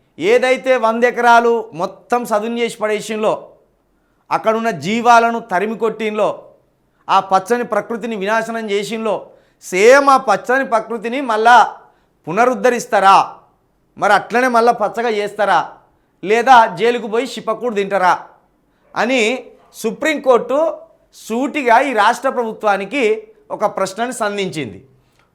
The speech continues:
కూల్చివేతల సమర్థనకు బదులు పర్యావరణంపై దృష్టి పెట్టండి. కూల్చివేతలకు బదులు, మరి వాళ్ళకు మొత్తం డిస్ట్రాయ్ చేయడమే తెలుసు వాళ్ళకు.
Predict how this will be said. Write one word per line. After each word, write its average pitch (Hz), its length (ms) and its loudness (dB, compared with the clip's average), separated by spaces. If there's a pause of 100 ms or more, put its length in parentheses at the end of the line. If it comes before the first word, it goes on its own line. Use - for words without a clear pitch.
కూల్చివేతల 277 640 0
సమర్థనకు 240 840 -2 (260)
బదులు 202 380 2
పర్యావరణంపై 254 840 2
దృష్టి 202 340 -8
పెట్టండి. 196 580 -2 (1080)
కూల్చివేతలకు 254 680 0
బదులు, 202 420 0
మరి 165 260 -6
వాళ్ళకు 214 720 -4 (500)
మొత్తం 160 420 -6
డిస్ట్రాయ్ 233 500 0
చేయడమే 240 280 0
తెలుసు 226 280 -4
వాళ్ళకు. 143 380 -4